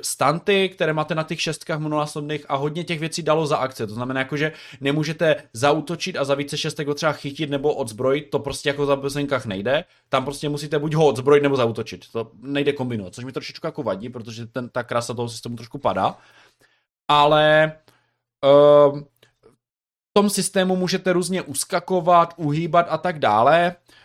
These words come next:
a některé ty typy akcí byly nahrazené za talenty. Což mi přijde divné, ale ještě by to bylo jako OK, ale ty talenty jsou striktně pro dané povolání.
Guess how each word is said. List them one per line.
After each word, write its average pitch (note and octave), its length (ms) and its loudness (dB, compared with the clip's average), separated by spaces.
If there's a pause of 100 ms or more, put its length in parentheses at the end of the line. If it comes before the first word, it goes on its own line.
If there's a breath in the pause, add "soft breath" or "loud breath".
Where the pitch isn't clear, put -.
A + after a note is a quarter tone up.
(160 soft breath)
a D3+ 260 4
některé E3+ 540 2
ty F#3+ 120 -8
typy - 380 -4
akcí F3 640 -4
byly E3 260 0
nahrazené D#3+ 480 -2
za D#3 120 -2
talenty. C#3 580 -2 (1000)
Což F3 220 -2
mi A3 120 0
přijde A3 280 -2
divné, D#3+ 680 -4 (120)
ale - 180 -2
ještě D#4 160 -2
by E4 80 -2
to D4+ 80 -2
bylo D4+ 120 4
jako E4 200 2
OK, A#3+ 380 0 (600 soft breath)
ale D3 120 2
ty F3 120 -4
talenty F#3+ 420 2
jsou G#3 160 0
striktně F#3 380 0
pro F#3 140 0
dané F3+ 200 0
povolání. B2 520 0